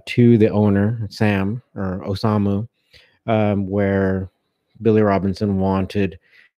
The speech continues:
uh, him to kinda keep the ways alive. And so al-, also Osamu didn't only train with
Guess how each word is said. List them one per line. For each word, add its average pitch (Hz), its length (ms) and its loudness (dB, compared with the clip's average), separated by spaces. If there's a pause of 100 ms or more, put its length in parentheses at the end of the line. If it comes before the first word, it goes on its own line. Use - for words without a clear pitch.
(360)
uh, 95 100 -4
him 107 220 2
to - 80 -8
kinda 104 200 -2
keep - 200 -6
the 117 100 2
ways 120 220 6
alive. 101 400 0
And 95 180 -6
so 113 200 0
al-, 120 220 0
also 120 380 0
Osamu 107 400 0
didn't 101 300 -2 (440)
only 127 360 4
train 101 400 -2
with 92 140 -6